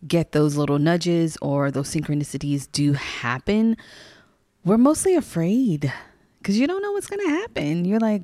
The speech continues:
"What? I don't know if I talk to this person or if I actually listen to this little nudge that's telling me to do something." We don't know what's gonna happen. But after last year,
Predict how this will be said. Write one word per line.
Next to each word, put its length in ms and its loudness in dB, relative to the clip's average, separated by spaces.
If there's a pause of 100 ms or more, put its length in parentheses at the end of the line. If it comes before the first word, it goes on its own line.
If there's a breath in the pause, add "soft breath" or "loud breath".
"What? 340 0
I 140 -4
don't 140 0
know 120 0
if 120 -4
I 160 -2
talk 320 -6
to 100 -10
this 180 -6
person 340 -4
or 200 -4
if 120 -8
I 200 -2 (400 loud breath)
actually 300 0
listen 420 -2
to 340 -4
this 320 -4
little 240 0
nudge 300 -2
that's 160 -6
telling 240 0
me 80 2
to 100 -6
do 160 -2
something." 400 -2 (340 loud breath)
We 140 2
don't 280 2
know 100 4
what's 180 0
gonna 220 -2
happen. 520 -10 (440 loud breath)
But 420 2
after 920 2
last 500 0
year, 320 0